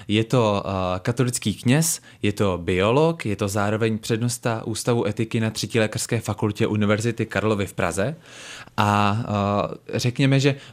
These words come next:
to, co mně na něm přijde, eh, jako jedna z nejzajímavějších věcí, je to, jak dokáže ty věci propojovat. Jak dokáže ten pohled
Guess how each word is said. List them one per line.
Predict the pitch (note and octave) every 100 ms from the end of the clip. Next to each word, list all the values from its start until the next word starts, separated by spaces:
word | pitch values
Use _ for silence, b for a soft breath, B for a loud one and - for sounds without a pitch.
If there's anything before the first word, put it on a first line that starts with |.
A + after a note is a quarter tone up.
| -
to, | B2+
co | E3
mně | D3+ B2 B2
na | C3
něm | D3 D3+
přijde, | C#3 - D3 D3
eh, | C3+ - - G#2 G#2 G2+
jako | A2+ C3+
jedna | C3 C#3+
z | B2
nejzajímavějších | A#2 B2+ C3 C3+ C3+ - -
věcí, | A2 G#2 - B2+ C#3 B B
je | C3+ D#3
to, | A#2 G#2+ A#2+ B -
jak | A#2+ A#2+
dokáže | B2+ B2+ D3+ D3
ty | D3 D3
věci | C3+ C3 C#3+ C#3
propojovat. | - A#2+ A#2+ B2 G2 E2 - - B B B
Jak | A2+
dokáže | C3 C#3+ D#3+ D3+
ten | D#3 D3+
pohled | C#3 D3 D#3